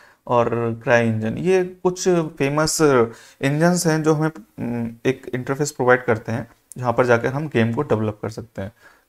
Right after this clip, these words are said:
तो इसमें भी हम यही सारी चीज़ें करेंगे कि टू डी गेम क्या है, थ्री डी गेम क्या है, सॉरी, अ, कैरेक्टर एनिमेशन उसमें कैसे क्रिएट करे जाते हैं, बैकएंड पे कैसे काम होता है, फ्रंट एंड पे कैसे काम होता है।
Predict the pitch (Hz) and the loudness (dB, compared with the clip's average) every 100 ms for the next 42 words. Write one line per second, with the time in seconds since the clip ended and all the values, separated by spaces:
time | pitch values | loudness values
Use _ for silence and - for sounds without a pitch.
0 | - 175 175 180 170 175 165 151 151 139 | 0 0 2 -2 0 0 0 -2 2 0
1 | 135 139 139 123 113 135 156 156 - - | 0 -6 -2 -2 -2 -4 -4 -4 -4 -6
2 | 131 131 127 127 131 123 120 120 127 123 | -2 -2 -4 -4 -2 0 -2 -4 -6 -6
3 | 123 120 - 127 123 143 _ _ _ _ | -6 -10 -12 -12 -12 -14 _ _ _ _
4 | _ _ _ _ _ _ _ _ - - | _ _ _ _ _ _ _ _ -12 -6
5 | 117 143 _ _ _ 127 120 135 127 - | -6 -6 _ _ _ -8 -2 4 4 6
6 | 139 127 127 123 - 127 123 127 117 - | 2 2 0 -4 -6 -6 -8 -10 -10 -8
7 | 131 123 135 131 127 120 123 120 117 123 | -4 -4 -4 -4 -4 -2 -2 -2 -2 -6
8 | 120 120 120 127 127 127 120 - 131 123 | -2 -2 -2 -4 -4 -4 -6 -6 -8 -8
9 | 117 123 120 120 _ _ _ - 127 123 | -4 -2 -2 -6 _ _ _ -6 -4 -2
10 | 127 127 127 123 123 120 117 113 117 117 | -4 -4 -4 -4 -6 -6 -4 -4 -4 -4